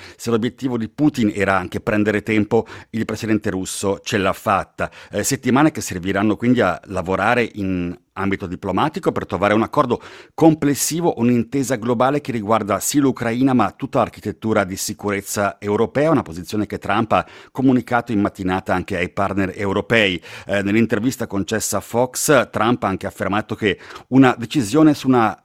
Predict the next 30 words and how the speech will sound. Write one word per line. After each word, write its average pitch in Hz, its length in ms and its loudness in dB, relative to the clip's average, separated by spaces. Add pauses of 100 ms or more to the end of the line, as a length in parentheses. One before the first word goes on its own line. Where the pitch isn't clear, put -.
(140)
tregua 127 420 0
ora 113 220 2
spetta 110 560 -4
al 110 160 -2
presidente 107 580 -4
ucraino 113 600 -2
Zelensky, 139 560 0
Zelensky 104 400 -4
che 95 220 -6 (260)
dopodomani 113 580 2
lunedì 110 300 0
sarà 101 300 0
proprio 95 260 -8
qui - 180 -6
a 107 60 0
Washington 98 600 -4
per 90 100 -8
discutere 95 480 -6
con 107 220 -4
Trump 90 320 -4
dei 90 160 -8
dettagli 82 460 -6
di 80 80 -14
un 87 100 -10
futuro 104 480 -6
accordo 101 580 -4
di 95 140 -8
pace 85 400 -4
per 82 400 -4
l'Ucraina. 82 520 -6